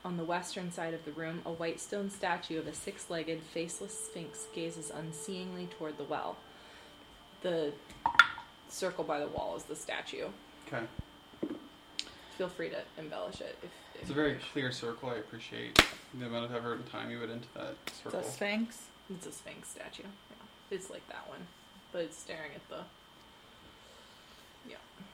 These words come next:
Speaker 1: And Coquette, this does appear to be the room that you saw into through the scrying pool previously.
Speaker 2: Does Maidwood detect magic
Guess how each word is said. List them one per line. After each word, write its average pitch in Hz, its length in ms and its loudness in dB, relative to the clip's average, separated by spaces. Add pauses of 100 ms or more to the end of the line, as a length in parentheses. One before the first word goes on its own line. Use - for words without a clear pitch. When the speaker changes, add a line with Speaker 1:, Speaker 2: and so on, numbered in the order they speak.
(1080)
Speaker 1:
And 180 400 4
Coquette, 185 320 0
this 185 160 2
does 180 320 4
appear 165 260 0
to 160 60 0
be 165 100 -2
the 170 140 0
room 160 400 -2 (100)
that 180 240 0
you 160 360 0 (300)
saw - 280 0
into 160 460 -2 (240)
through 156 200 0
the 151 60 2
scrying - 520 -4
pool - 280 -2 (580)
previously. - 560 -8 (840)
Speaker 2:
Does 127 100 -8
Maidwood 139 440 -4
detect - 320 -10
magic 120 280 -6